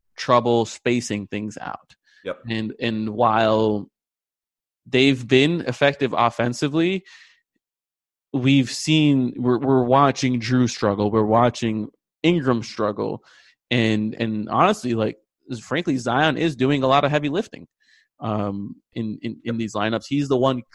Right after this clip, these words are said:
Speaker 1: his attention is the one that's creating opportunities and,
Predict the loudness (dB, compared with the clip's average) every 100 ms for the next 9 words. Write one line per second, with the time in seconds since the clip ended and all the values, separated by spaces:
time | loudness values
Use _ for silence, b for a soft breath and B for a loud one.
0 | -20 -4 -2 0 -2 -8 -10 -8 -8 -8
1 | -10 -12 -16 _ _ -14 -10 -8 -6 -4
2 | -6 -10 -14 -8 -6 -4 -6 -6 -10 -12
3 | -12 -12 -14 -16